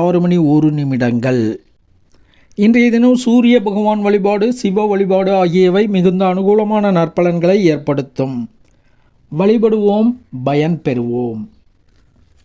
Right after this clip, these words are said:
ராசி பலன்கள். மேஷம், பணவரவு உண்டு, தொட்டது துலங்கும், காரிய வெற்றியும் உண்டு. ரிஷபம், தைரியம் கூடும், புகழ் கூடும், புத்தி சாதுரியம் அதிகரிக்கும்.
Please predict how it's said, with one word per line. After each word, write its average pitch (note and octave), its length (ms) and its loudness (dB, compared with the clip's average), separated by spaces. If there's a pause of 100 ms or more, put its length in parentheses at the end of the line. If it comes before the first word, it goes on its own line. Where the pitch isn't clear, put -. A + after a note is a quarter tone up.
(840)
ராசி A3+ 380 -2 (100)
பலன்கள். C3+ 480 0 (200)
மேஷம், D#3 400 -2 (880)
பணவரவு G#3+ 560 2 (120)
உண்டு, G#3 260 2
தொட்டது G#3 560 0
துலங்கும், G3 420 0 (120)
காரிய F3 360 2
வெற்றியும் F#3 520 -2 (200)
உண்டு. A#2+ 280 -6 (420)
ரிஷபம், C3+ 420 -8 (520)
தைரியம் G#3+ 540 2
கூடும், G#3 360 0
புகழ் G3+ 380 0
கூடும், G#3 260 2
புத்தி E3+ 300 -2
சாதுரியம் F#3+ 640 0
அதிகரிக்கும். C#3+ 760 -4